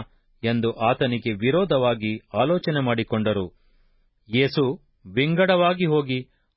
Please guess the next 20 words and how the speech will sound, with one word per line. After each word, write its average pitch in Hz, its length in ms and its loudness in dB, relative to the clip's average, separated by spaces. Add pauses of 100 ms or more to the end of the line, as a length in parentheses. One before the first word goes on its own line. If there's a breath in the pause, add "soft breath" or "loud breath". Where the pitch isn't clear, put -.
ಹನ್ನೆರಡು 185 420 4
ಮಂದಿ 143 420 -2 (180)
ಅಪೋಸ್ತಲರನ್ನು 151 840 0
ನೇಮಿಸಿದ್ದು. 113 640 -2 (840)
ಯೇಸು 165 500 2 (180)
ತನ್ನ 156 240 2
ಶಿಷ್ಯರ 190 500 0
ಕೂಡ 147 260 0 (320)
ಆ 143 180 2
ಸ್ಥಳವನ್ನು 185 580 0
ಬಿಟ್ಟು 139 460 -2 (440)
ಸಮುದ್ರದ 196 520 2
ಬಳಿಗೆ 160 380 2
ಹೋದನು. 123 580 -2 (560)
ಗಲಿಲಾಯದಿಂದ 143 840 2
ಬಹುಜನರು 143 960 0 (420)
ಆತನ 151 440 2
ಹಿಂದೆ 151 300 0
ಹೋದರು. 147 560 0 (520)
ಇದಲ್ಲದೆ 151 720 2